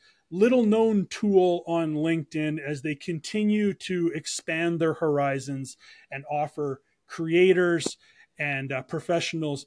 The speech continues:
other ways to connect and share content. So quick tool tip of the day, uh, LinkedIn newsletters,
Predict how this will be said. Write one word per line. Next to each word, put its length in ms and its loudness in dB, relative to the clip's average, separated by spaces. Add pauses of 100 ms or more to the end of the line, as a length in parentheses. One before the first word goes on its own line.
other 240 -2
ways 300 -2
to 120 -12
connect 600 -8
and 120 -12
share 280 -6
content. 500 -12
So 420 -4
quick 240 0
tool 340 4 (180)
tip 200 -2
of 80 -2
the 80 -4
day, 340 0 (420)
uh, 260 0 (160)
LinkedIn 480 -2
newsletters, 800 -2